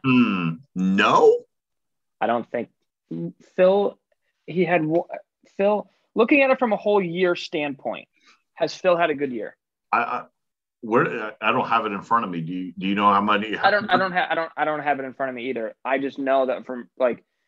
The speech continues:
Speaker 2: the tournaments that I have watched, the big events like the Arnold Palmer, the, uh, you know, at, at, at Jack's Place, um, even Augusta,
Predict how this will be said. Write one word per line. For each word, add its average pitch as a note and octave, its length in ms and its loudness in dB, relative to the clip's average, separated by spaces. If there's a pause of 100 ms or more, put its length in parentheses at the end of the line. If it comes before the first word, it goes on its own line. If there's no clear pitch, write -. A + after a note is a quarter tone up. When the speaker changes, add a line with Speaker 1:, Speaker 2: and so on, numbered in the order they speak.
(200)
Speaker 2:
the A#2+ 80 -4
tournaments D3 380 -2
that C3 80 4
I B2 40 4
have C3 200 2
watched, A#2+ 380 0
the A2+ 60 -6
big D3 320 2
events G#2 460 -6
like G#2+ 160 -6
the A#2+ 80 -8
Arnold C3 240 0
Palmer, G#2+ 560 -6
the, G#2 260 -4
uh, G2+ 160 -2 (520)
you B2+ 100 -2
know, A#2+ 100 2
at, A2 480 0
at, C3+ 220 -6
at A#2+ 140 2
Jack's B2+ 340 0
Place, F2+ 640 -6
um, F2+ 420 -8
even D#3+ 200 0
Augusta, G#3+ 560 0